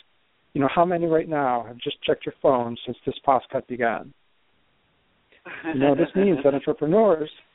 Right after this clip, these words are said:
Speaker 1: like us are at a higher risk just because of the stress and our daily, uh, way we eat out, and we, we, we're just all,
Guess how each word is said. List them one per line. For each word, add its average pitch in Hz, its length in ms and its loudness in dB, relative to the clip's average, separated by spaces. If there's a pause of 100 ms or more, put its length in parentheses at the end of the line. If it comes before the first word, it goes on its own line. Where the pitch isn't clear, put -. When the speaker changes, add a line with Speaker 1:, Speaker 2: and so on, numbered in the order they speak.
Speaker 1:
like 156 260 -4
us 185 220 4 (440)
are 160 380 4
at 160 120 0
a 160 60 0
higher 170 300 2
risk 185 260 0 (160)
just - 180 -6
because 151 240 0
of 143 140 0
the 143 160 -4
stress 156 320 2
and 147 100 -8
our 139 80 -6
daily, 147 440 -2 (540)
uh, 147 120 4
way 147 180 4
we 143 280 0
eat 143 80 -2
out, 139 280 0
and 131 140 -6
we, 139 140 -10
we, 135 200 -8
we're 135 80 -6
just 135 240 -6 (100)
all, 139 380 4